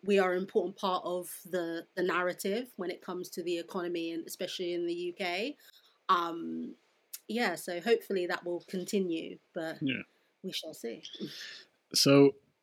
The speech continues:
Speaker 2: before we wrap it up, and as we are talking about that, can you tell us a little bit more about your wig business? And you, you explained
Speaker 1: Yeah.
Speaker 2: before why you started. It was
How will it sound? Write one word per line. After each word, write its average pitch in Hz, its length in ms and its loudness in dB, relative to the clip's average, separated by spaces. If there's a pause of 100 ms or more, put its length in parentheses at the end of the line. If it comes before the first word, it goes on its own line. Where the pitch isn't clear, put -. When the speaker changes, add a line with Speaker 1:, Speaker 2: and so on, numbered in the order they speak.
(300)
Speaker 2:
before 190 320 10
we 160 80 10
wrap 139 240 10
it 135 80 10
up, 113 260 6 (180)
and 117 260 4 (360)
as 123 200 8
we 127 80 10
are 123 60 12
talking 123 420 6
about 107 240 6
that, 107 180 4
can 143 160 8
you 160 60 6
tell 180 200 10
us - 160 8
a - 20 10
little 156 200 8
bit 135 160 4
more 135 220 8
about 123 460 8
your 127 240 12
wig 120 300 10
business? 107 640 4
And 110 500 2 (540)
you, 139 320 12
you 143 160 12
explained 151 400 12
Speaker 1:
Yeah. 135 40 6 (100)
Speaker 2:
before 131 320 10
why 123 180 10
you 120 160 8
started. 131 580 8
It 127 140 4
was 113 360 4